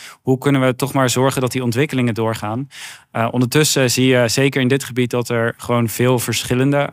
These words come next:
eh, bouwprojecten lopen, zeker ook aan de Haagse kant. En eigenlijk die optelsom van al die projecten,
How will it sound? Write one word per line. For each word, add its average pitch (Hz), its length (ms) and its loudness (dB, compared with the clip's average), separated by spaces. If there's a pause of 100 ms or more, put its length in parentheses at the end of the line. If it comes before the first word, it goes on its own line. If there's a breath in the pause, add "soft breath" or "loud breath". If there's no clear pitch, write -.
eh, 123 360 0
bouwprojecten 127 560 0
lopen, 135 340 2
zeker 123 300 0
ook 123 140 -2
aan 120 80 2
de 113 60 0
Haagse 113 340 -2
kant. 123 300 0
En 123 160 -4
eigenlijk 127 320 -2
die 131 220 -4
optelsom 123 720 -2
van 120 320 0
al 135 180 2
die 131 100 0
projecten, 127 520 -2